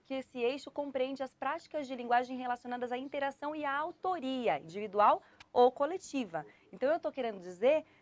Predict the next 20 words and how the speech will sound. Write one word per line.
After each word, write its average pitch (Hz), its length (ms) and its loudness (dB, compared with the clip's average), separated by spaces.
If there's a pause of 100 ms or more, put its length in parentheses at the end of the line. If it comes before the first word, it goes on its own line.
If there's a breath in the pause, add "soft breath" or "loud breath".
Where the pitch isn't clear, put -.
(160 soft breath)
que 277 80 4
eu 269 60 10
preciso, 277 680 2
cada 214 260 4
vez 185 260 -2
mais, 247 260 0
pensar 294 420 -2
esse 403 180 -2
aluno 330 240 0
como 349 200 0
autor. 262 520 4 (340 soft breath)
Eu 233 80 0
não 254 120 0
vou 330 100 4
pensar 285 360 -2
esse 254 140 -2
aluno 254 200 2
apenas 277 500 -2
como 226 220 -2
alguém 208 440 -2